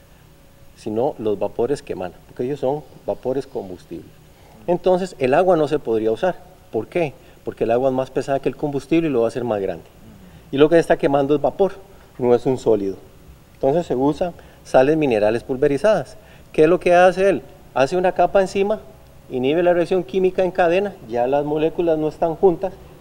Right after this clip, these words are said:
y se extingue el fuego, ¿verdad? Estos son, esto es una nube, es un, es un polvo, los que lo han usado, este es el más común. Incluso este se puede usar también para juegos de clase A, pero tiene la particularidad que si la brasa no se elimina,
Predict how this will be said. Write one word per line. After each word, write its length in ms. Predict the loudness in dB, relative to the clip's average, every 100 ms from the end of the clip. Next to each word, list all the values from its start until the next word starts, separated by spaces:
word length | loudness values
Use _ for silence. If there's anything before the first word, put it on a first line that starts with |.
| -14
y 80 | -10
se 320 | -4 -4 -4 -10
extingue 460 | -12 -8 -6 -2 -2
el 80 |
fuego, 260 | -4 -8 -10 -12 -20 -20 -8
¿verdad? 180 | -6 -6 -12 -20 -20 -20 -12 -2
Estos 340 | -2 0 0
son, 260 | 2 2 0
esto 160 | -4
es 60 | -2
una 160 | 2
nube, 300 | 2 2 2
es 120 | 0 -4 -12
un, 80 |
es 200 | -12 -8
un 120 | -6 -2
polvo, 380 | 2 2 2
los 180 | -4 -6
que 100 | -6
lo 100 | -2
han 80 | -2
usado, 380 | -2 0 0 0 -8 -20 -14 -8
este 240 | -6 -4
es 100 | -4
el 100 | -2
más 220 | 0 -2
común. 380 | -4 -10 -8 -8 -12 -20 -20 -20 -16
Incluso 460 | -12 -4 -2 0 0
este 200 | 0 -2
se 100 | -4
puede 180 | -2 -2
usar 180 | -2 -4
también 320 | -2 -2 -2
para 200 | 0 -2
juegos 320 | -2 -2 -2
de 100 | -4
clase 400 | -4 -6 -2 0
A, 140 | 0 0 -14 -20 -20 -12
pero 160 | -6 -4
tiene 180 | -2 -2
la 80 | 0
particularidad 760 | 0 -2 -2 0 2 2 2
que 160 | 0 -8
si 120 | -4
la 140 | -2
brasa 420 | 2 4 4 2 0
no 200 | 0 0
se 140 | -2
elimina, 480 | -2 0 -2 -2